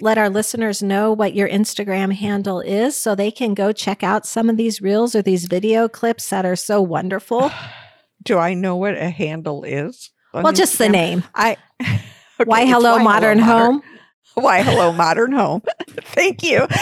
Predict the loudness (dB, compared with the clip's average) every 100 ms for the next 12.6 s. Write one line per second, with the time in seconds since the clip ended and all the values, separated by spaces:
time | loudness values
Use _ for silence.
0 | -2 -6 -4 0 0 -2 -4 -2 -2 0
1 | -2 -2 -6 -20 -6 0 2 0 -4 -4
2 | -4 -4 -6 -4 -6 -8 -12 -8 -2 0
3 | 0 -2 -8 _ _ _ _ _ -4 0
4 | 0 0 0 2 0 -4 -6 -6 -8 -4
5 | -2 -2 -4 -4 -6 -8 _ _ _ _
6 | -4 0 2 2 0 0 -2 -2 -6 -4
7 | -2 -2 -4 -8 -12 -12 -10 -8 -6 -8
8 | -10 -8 -8 -4 -2 0 0 -2 -6 -12
9 | -10 -6 -6 -6 -10 -12 -10 -6 -4 -4
10 | -6 -4 -4 -4 -4 -2 -2 -4 -6 -12
11 | -20 -10 -6 -6 -4 -2 0 -2 -4 -10
12 | -20 _ -6 -4 -6